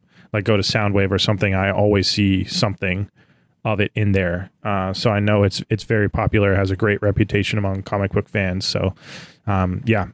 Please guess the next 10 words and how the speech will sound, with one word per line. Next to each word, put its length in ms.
I'm, 260
I'm 120
excited 380
to 80
see 200
this. 380
I'll 100
definitely 400
watch 260
it. 140